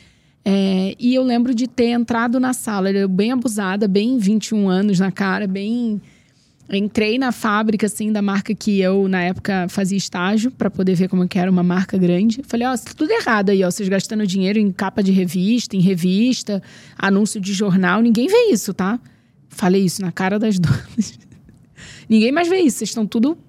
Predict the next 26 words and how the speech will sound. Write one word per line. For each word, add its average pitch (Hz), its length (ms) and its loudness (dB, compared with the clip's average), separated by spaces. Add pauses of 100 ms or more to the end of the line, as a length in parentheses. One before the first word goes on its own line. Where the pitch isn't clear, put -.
jo-, 226 220 0
rasgando 208 460 2
dinheiro. 214 360 -2 (380)
Pega 226 220 2
dez 254 220 0
por 294 120 -6
cento 247 280 -6
dessa 220 260 0
verba 226 260 0
e - 20 0
me 247 120 0
dá 226 120 0
que - 60 -8
eu 233 40 -2
vou 233 100 -2
contratar 233 380 -2
Beltrano 220 360 0
e 254 60 -2
Fulano 240 300 -2
e - 20 -2
vamos 226 240 2
ver 220 80 2
o 220 40 -4
que - 80 -18
vai 226 160 -2
dar." 185 160 2